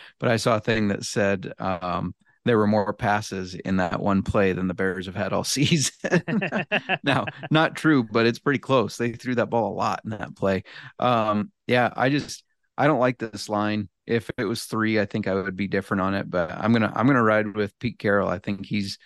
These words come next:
Speaker 1: um, showing that he is a, one of the better coaches in the league. So,
Speaker 2: Yeah.
Speaker 1: uh, I'm gonna stick with the old man.
Speaker 2: He looks like he's having fun. That's, that's for damn sure.
Speaker 1: Mm-hmm.
Speaker 2: And, I mean, he was,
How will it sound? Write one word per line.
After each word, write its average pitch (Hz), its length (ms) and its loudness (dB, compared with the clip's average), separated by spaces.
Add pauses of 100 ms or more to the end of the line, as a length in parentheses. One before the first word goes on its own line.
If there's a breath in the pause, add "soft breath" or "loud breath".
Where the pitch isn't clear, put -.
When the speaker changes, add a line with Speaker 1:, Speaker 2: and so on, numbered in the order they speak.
(420 loud breath)
Speaker 1:
um, 101 500 -2
showing 120 480 2
that 90 120 0
he 104 300 -4
is 104 260 0
a, 90 300 -4
one 107 180 0
of 98 80 -2
the 95 120 -2
better 101 220 0
coaches 107 460 -4
in 104 120 0
the 90 140 -4
league. 95 420 -4
So, 87 360 -2 (400 loud breath)
Speaker 2:
Yeah. 98 160 0
Speaker 1:
uh, 90 120 -2
I'm 101 140 -2
gonna 113 140 0
stick - 340 -4
with 104 140 -6
the 95 80 -2
old 98 140 0
man. 104 320 -2 (840 loud breath)
Speaker 2:
He 127 120 -6
looks 185 200 2
like 170 120 2
he's 135 120 -6
having 131 320 -2
fun. 117 260 -4
That's, 123 380 -8
that's 147 180 -4
for 123 100 -12
damn 107 280 -10
sure. 92 340 -12
Speaker 1:
Mm-hmm. 101 120 -12 (200)
Speaker 2:
And, 101 80 -10
I 104 60 -10
mean, 107 160 -8
he 131 140 -2
was, 123 120 -6